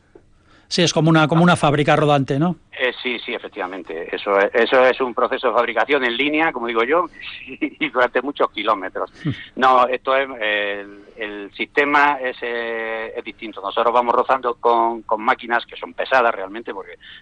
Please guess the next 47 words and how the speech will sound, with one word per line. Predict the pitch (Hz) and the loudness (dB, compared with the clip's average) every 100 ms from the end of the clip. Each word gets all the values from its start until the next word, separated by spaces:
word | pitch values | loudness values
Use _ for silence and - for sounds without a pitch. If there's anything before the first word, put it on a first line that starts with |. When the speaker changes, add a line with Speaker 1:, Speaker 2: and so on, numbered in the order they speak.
| _ | _
Speaker 2:
las | 95 | -2
máquinas | 104 107 104 107 | 0 -2 -2 -2
pesan | 117 110 107 | -2 -2 -4
ciento | 110 104 | -4 -4
treinta | 104 110 101 | -2 -2 -2
toneladas, | 107 104 113 135 143 - - - _ _ _ | -2 0 2 4 2 -2 -16 -20 _ _ _
pero, | 139 143 143 156 - | 2 4 4 0 -2
eh, | 110 107 | -6 -6
lleva | 110 117 | -4 -4
una | 113 120 | -2 -4
cabeza | 117 123 | -4 -4
de | 117 117 | -6 -2
corte, | 156 156 180 214 - | -2 -2 -6 -12 -12
eh, | 95 90 87 92 92 92 | -12 -10 -8 -8 -6 0
va, | 104 104 | 2 2
que | 104 | 0
va | 107 | 2
rozando | 113 147 151 208 104 | 2 2 2 -2 -4
el | 101 | -6
frente, | - 143 - 196 254 _ - _ | -4 -6 -6 -8 -10 _ -20 _
vamos, | - 107 107 107 | -2 0 2 -2
y | 113 110 | -4 -6
lo | 104 | -4
que | 104 | 0
vamos | 104 107 | -2 -2
en-, | 120 107 | -10 -8
revistiendo, | 107 104 - 120 117 131 135 | -6 -8 -6 -6 -2 0 2
vamos, | 117 92 | 0 -2
vamos | 85 104 107 | -6 0 0
haciendo | 98 110 107 | 0 -4 -10
un | |
sostenimiento | 98 110 104 107 113 110 | -12 -10 -10 -8 -4 -4
provisional | 110 110 131 156 190 196 | -4 -4 0 2 0 -2
y | 104 | -8
luego | 98 101 104 | -4 -2 -2
meteremos | 104 104 107 107 101 | -4 -2 0 -2 -6
un | 107 | -8
carro | 107 117 113 | -2 2 2
de | 107 | 2
encofrado | 110 113 - 143 160 - _ - - _ | 0 -2 2 4 2 -2 _ -20 -20 _
para, | - 101 95 90 92 | 0 0 2 0 -2
para | - 101 95 | -2 0 0
hormigonar | 92 92 90 92 104 107 | -2 -4 -6 0 0 0
el | 104 95 | -4 -6
revestimiento | 98 92 101 101 104 | -8 -10 -12 -6 -6
definitivo | 92 101 101 107 117 | -4 -6 -6 -4 -4
con, | 131 85 80 | -4 -6 -10